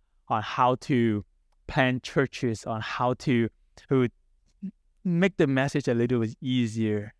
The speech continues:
to swallow for the hearers. And yet we constantly see, whether it's John the Baptist,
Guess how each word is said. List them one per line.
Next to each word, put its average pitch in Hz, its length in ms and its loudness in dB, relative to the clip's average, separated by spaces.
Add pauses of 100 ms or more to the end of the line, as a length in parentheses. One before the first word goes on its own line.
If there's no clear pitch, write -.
(420)
to 120 140 -4
swallow 117 480 -2
for 117 140 -4
the 107 100 -2
hearers. 101 640 -2 (640)
And 120 160 -2
yet 120 120 4
we 117 160 2
constantly 151 720 -2
see, 107 720 -2 (400)
whether 123 200 4
it's 104 160 0
John 120 240 0
the 110 80 0
Baptist, - 640 -6